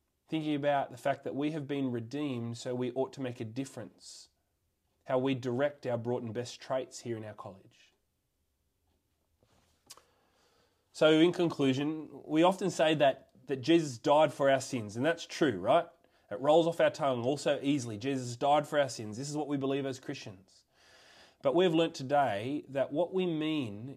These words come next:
is that Jesus died for us to redeem us from the slavery to sin to the slavery of righteousness.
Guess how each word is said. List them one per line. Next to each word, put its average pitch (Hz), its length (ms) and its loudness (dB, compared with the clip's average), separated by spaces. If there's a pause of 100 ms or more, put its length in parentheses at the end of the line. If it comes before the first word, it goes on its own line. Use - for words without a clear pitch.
is 139 180 -2
that 135 120 -6
Jesus 165 540 -2
died 147 360 -2
for 160 220 -6
us 139 360 -6
to 143 180 -2
redeem 143 580 -2
us 113 520 -8 (320)
from 143 160 -4
the 131 80 -2
slavery 180 520 0
to 196 180 -10
sin 151 640 -6 (500)
to - 80 -8
the 135 80 -4
slavery 160 560 2
of 120 200 -2
righteousness. - 960 -2